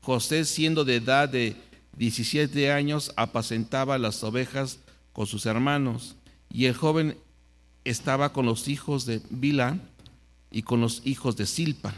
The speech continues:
mujeres de su padre, e informaba José a su padre la mala fama de ellos.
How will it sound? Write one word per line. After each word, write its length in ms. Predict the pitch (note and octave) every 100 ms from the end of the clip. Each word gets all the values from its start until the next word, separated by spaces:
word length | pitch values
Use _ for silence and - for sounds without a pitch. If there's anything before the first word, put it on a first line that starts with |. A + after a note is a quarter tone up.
| - - - _
mujeres 480 | G#2 A2 - B2+ B2+
de 80 | A2+
su 180 | A2 -
padre, 480 | C3+ C#3+ C#3 D3+ - - - -
e 80 | -
informaba 540 | A2+ G#2+ A2 A#2+ B2+ C3
José 380 | A2 G2+ A#2+
a 60 | A#2+
su 200 | A#2+ G#2+
padre 420 | A#2+ B2 B2+ C3+ - -
la 280 | G2+ G#2+ A2
mala 300 | A#2 A#2+ A2+
fama 540 | - A2+ A#2 A#2 A#2+ - -
de 300 | G#2 G2 G2
ellos. 400 | F#2 G#2 -